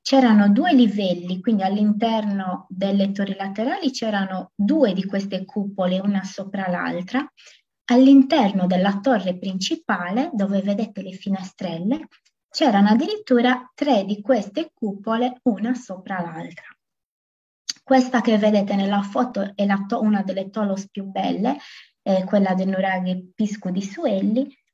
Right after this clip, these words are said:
La più alta, pensate, è alta dodici metri ed è quella del nuraghe Sparas di Isili.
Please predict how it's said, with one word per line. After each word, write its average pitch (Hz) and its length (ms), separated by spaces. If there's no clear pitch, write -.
La 226 220
più 339 180
alta, 208 720
pensate, 233 760
è 285 120
alta 185 760
dodici 202 540
metri 170 520
ed 214 200
è 269 120
quella 185 340
del 185 160
nuraghe 185 460
Sparas 180 480
di 170 240
Isili. 170 480